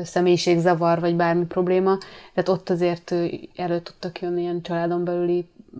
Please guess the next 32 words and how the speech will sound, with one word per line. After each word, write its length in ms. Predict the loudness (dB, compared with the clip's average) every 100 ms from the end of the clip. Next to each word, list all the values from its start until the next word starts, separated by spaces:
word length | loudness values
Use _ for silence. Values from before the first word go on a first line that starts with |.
| -16 -10
problémák, 480 | -6 -2 0 0 -2
bántalmazások, 800 | -2 -2 -2 -2 0 -2 -2 0
vagy 160 | 4
ahol 180 | 4 4
már 160 | 4 4
eleve 380 | 4 6 6
rossz 220 | 6 4 2
volt 220 | 0 0
egy 120 | -2
kapcsolat, 500 | -4 -4 -2 -2 0
és 140 | -4
ugye 140 | -2 0
nagyon 240 | 2 2
sokat 460 | 0 0 0 -4 -10 -18 -12
voltak 560 | -6 4 4 4 0
együtt, 220 | 0 -2 -2
sokat 300 | -4 -2 -2
vitatkoztak, 640 | -2 -4 -8 -8 -6 -6
ott 120 | -6
meg 140 | -4 -4
ez 140 | -4
tovább 340 | -2 0 0
romlott. 460 | 2 2 0 -2 -8 -18 -18 -6
Tehát 180 | -4 -4
szerintem 320 | 0 4 6
ez 120 | 6
is 180 | 4 2
egy 160 | 2 2
olyan 300 | 2 2 0 -8 _
ilyen 200 | -2 4
oll-, 240 | 6 4
olló 260 | 2 2